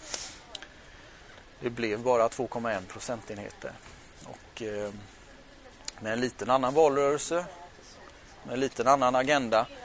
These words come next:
så hade Socialdemokraterna kanske klarat att, eh, hålla sig kvar vid makten. Så lite skilde det. Och det måste man komma ihåg.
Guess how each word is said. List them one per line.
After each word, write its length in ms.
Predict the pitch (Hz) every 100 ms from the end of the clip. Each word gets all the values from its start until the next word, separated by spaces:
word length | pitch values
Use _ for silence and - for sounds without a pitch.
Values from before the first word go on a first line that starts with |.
| - -
så 160 | 131
hade 260 | 123 123 117
Socialdemokraterna 680 | 131 - 147 120 117 104 113
kanske 220 | 107 -
klarat 440 | - 120 71 -
att, 240 | - - 131
eh, 140 | 127
hålla 280 | 117 135 123
sig 160 | -
kvar 160 | - 120
vid 80 | 107
makten. 320 | 104 - -
Så 220 | 117 - 113
lite 500 | 123 - - 104 101 - - -
skilde 340 | - 123 95
det. 60 | 95
Och 100 | 113
det 60 | 123
måste 180 | 143
man 120 | 127 120
komma 200 | 123 123
ihåg. 240 | 127